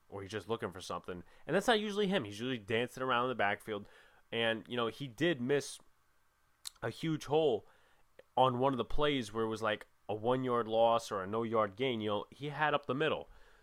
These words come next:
So this is something that obviously is a flaw in his running game, and it has been for, like, the past two years, or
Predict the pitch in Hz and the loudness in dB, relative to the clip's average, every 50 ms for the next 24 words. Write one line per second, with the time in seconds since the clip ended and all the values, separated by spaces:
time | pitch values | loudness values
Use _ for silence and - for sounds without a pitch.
0 | - - - - 120 110 110 104 117 151 143 156 160 147 - 180 175 - 175 165 | -20 -14 -4 -2 0 0 0 -2 -2 -4 -4 -4 -6 -2 0 0 0 0 -2 -2
1 | 156 131 139 - - - 143 147 139 139 131 - - 143 135 123 117 107 101 - | 0 0 0 0 4 4 4 4 4 0 -4 -4 -6 -6 -6 -4 -4 -4 -4 -6
2 | - - - 131 135 139 139 131 120 113 107 95 98 101 127 147 160 147 117 101 | -6 -8 -4 0 2 2 4 4 2 0 -2 -6 -4 -2 -2 0 0 -2 -4 -4
3 | 104 104 107 107 101 95 90 - 131 139 147 131 - - 110 101 - 110 101 101 | -4 -4 -4 -4 -4 -6 -6 -2 0 0 0 0 -2 -4 -6 -6 -6 -6 -6 -6
4 | 101 95 92 104 113 113 107 - - - 110 107 110 117 117 117 117 98 98 90 | -6 -8 -6 -2 -2 -2 -2 -4 -8 -12 -12 -10 -8 -6 -6 -6 -6 -6 -8 -8
5 | - | -10